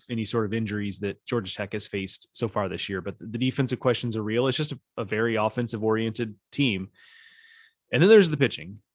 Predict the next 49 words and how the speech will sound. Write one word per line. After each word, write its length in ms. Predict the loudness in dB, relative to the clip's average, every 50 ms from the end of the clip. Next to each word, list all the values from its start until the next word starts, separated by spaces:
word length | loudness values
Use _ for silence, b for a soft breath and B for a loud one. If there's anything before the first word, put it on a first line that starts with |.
| _ _ 2
And 420 | 4 4 6 6 6 4 2 -2 -6 _ _ -2
I 80 | 2
think 160 | 2 2 4
there 180 | 4 4 6 6
are 120 | 6 4
some 480 | 2 2 0 -2 -2 -2 -4 -6 -8 -12 -16 _ _ _ _ _ _ _ _ 2
bright 240 | 2 2 2 2 -2
spots 500 | -6 -8 -6 0 2 2 2 2 0 -2
here, 380 | 0 2 4 4 4 4 2 -2 -8 -14 _ _ _ _ -20 -20 -20 -20 _ _ _ _ -14
but 240 | -4 0 0 2 4
you'll 120 | 4 4 4
have 100 | 4 2
to 80 | 0
follow 260 | 0 2 4 4 4
me 160 | 4 4 2 2
on 140 | 2 2
them. 260 | 0 0 -2 -2 -6 -6 -2
Like, 300 | 0 2 2 2 0 -6 _ _ _ -6 0
Zach 260 | 2 4 4 4 4
Maxwell 500 | 4 2 2 2 2 2 2 2 2 -2
did 220 | -4 -4 -2 0
not 160 | 0 0 0
work 180 | 0 0 0 0
out 140 | 0 0 0
as 60 | -2
a 60 | -4
starting 280 | -4 -2 -2 -2 -2 -4
pitcher. 500 | -4 -4 -4 -2 -2 -2 -2 -2 -6 -8 _ _ _ _ _ _ _ _ _ _ 0
It 80 | 2
was 160 | 4 4 4 2
a, 100 | 0 -2 -2
I 80 | 0 2
think 220 | 4 4 4 4
it 60 | 2
was 240 | 2 2 0 -2 -2
an 180 | -4 -4 -4 -2 0
understandable 680 | 2 4 4 4 2 2 0 2 2 2 2 2 2
attempt. 400 | 0 0 0 0 0 0 0 0
Hey, 200 | 0 0 0 0
he's 180 | 0 -4 -2 0
one 120 | 2 2
of 60 | 4 6
our 100 | 6 6
best 260 | 4 2 0 0 -2
arms. 500 | -2 0 0 -2 -2 -4 -6 -8 -10 -12 _ _ _ _ _ _ _ _ _ _ _ _ _ -6
It 100 | -2 0
makes 260 | 2 2 2 2 0
some 160 | -2 0 0
sense 580 | 0 0 2 2 2 0 -2 -4 -6 -6 -8